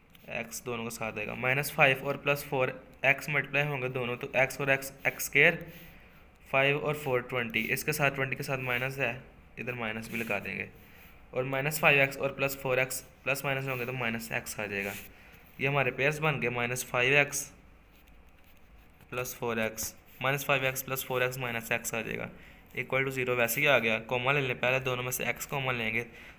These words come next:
आ जाएगा x minus five, अगले दोनों में से प्लस फ़ोर कॉमन लेंगे, तो आ जाएगा x minus फ़ाइव इक्वल ज़ीरो। ऐसे ही ये दोनों हमारे, दोनों का common same है, तो मतलब हमारा सवाल ठीक है। इसको हम इकट्ठा लिख देंगे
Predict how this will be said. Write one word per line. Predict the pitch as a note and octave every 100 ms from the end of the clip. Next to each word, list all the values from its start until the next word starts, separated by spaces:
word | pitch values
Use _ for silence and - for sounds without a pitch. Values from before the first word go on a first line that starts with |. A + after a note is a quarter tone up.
| -
आ | - A#2
जाएगा | B2 B2
x | A#2+ - C3
minus | B2 B2+ -
five, | A#2+ C3+ C#3 -
अगले | B2 B2+
दोनों | B2+ B2
में | B2
से | B2+ B2
प्लस | B2 B2 - -
फ़ोर | A#2 A#2
कॉमन | D3+ C#3+ A#2+
लेंगे, | A2+ G#2+ A2
तो | - - - - - - A#2
आ |
जाएगा | A#2 A#2+ A#2+
x | A#2+ - A#2
minus | A2 A2 - -
फ़ाइव | - G#2+ A2 - - - - - - - - -
इक्वल | A#2 A#2+
ज़ीरो। | A#2+ A#2
ऐसे | A#2 A#2
ही | C#3+
ये | D3
दोनों | C#3+ C3+ C3
हमारे, | C3 B2 A#2 A2+ - - - A#2
दोनों | B2 C3
का | C3
common | B2+ B2 B2+
same | B2+ B2+ C3+
है, |
तो | C3+
मतलब | B2+ B2 A#2+
हमारा | B2 B2 A#2
सवाल | A2+ A2+ G#2+
ठीक | - G2+ G2+
है। | G#2 - - - - - - - - - - - - - - - - - -
इसको | C#3 D#3
हम | C3+
इकट्ठा | B2+ C3 D#3+
लिख | D3 C3
देंगे | A#2+ A2+